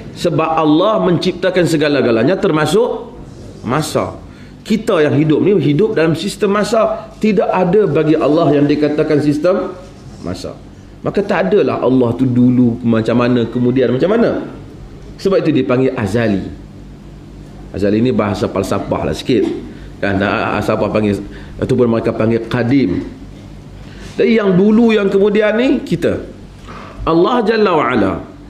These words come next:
ketika dia nak ciptakan kita, dia tahu tak kita ni akan buat baik atau buat jahat? Kalau dia tak tahu, dia bukan, bukan Tuhan lah.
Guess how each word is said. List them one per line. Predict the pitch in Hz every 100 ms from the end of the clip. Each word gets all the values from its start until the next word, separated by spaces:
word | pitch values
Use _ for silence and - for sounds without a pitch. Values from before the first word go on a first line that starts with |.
| - -
ketika | 180 208 226
dia | 180 240
nak | 262 254 -
ciptakan | 233 185 240 214 196
kita, | 180 185 143 127
dia | 247
tahu | 269 302 240
tak | -
kita | - 185 185
ni | 190
akan | 190 170
buat | - 156
baik | 196 -
atau | 160
buat | 143
jahat? | 127 101 92 - - - - - - - - - - - - - - - -
Kalau | 247
dia | 214 320
tak | 311 233
tahu, | 185 160 190
dia | 240
bukan, | 214 214 208 254 - - - - - - - - -
bukan | 120 165 170
Tuhan | 233 160 160
lah. | 294